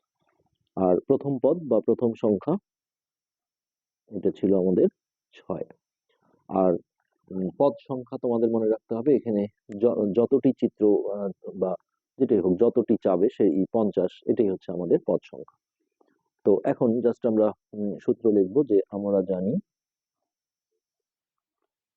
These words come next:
আমরা জানি স্বাভাবিক ক্রমিক, স্বাভাবিক ক্রমিক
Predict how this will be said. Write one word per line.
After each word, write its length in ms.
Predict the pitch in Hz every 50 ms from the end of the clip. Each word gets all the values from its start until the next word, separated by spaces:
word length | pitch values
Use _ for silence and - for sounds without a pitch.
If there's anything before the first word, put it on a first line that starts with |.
| _ -
আমরা 460 | - 107 104 101 98 101 95 92 90 110 147 170 - _ _ _ _ _ _ _ _ _ _ _ _ _ _ _ _ _ _ _ - 98 95
জানি 380 | 95 98 92 90 90 95 135 196 - _ _ _ _ _ _ _ _ _ _ _ _ _ _ _ _ _ _ _
স্বাভাবিক 800 | _ - - 120 107 104 92 98 104 101 98 101 98 104 127 _ _ _ _ - _ _ _ _ _ _ _ _ _ _ _ _ _ _ _ _ _ _ _ _ _ _ _ _ _ _ _ _ _ _ _ _ _ _ _ _ _ _ _ _ _ _ _ _ _ _ _ _ _ _ _ _ _ _ _ _ _ -
ক্রমিক, 540 | - 117 110 101 98 98 95 95 127 151 _ _ _ - - _ _ _ _ _ _ _ _ _ _ _ _ _ _ _ _ _ _ _ _ _ _ _ _ _ _ _ _ _ 453 _ _ _ _ 453 _ _ _ 349 _ _ _ _ _ _ _ _ _ _ _ _ _ _ _ _
স্বাভাবিক 440 | - 120 117 110 113 110 107 120 117 -
ক্রমিক 440 | _ - 104 110 107 107 107 104 -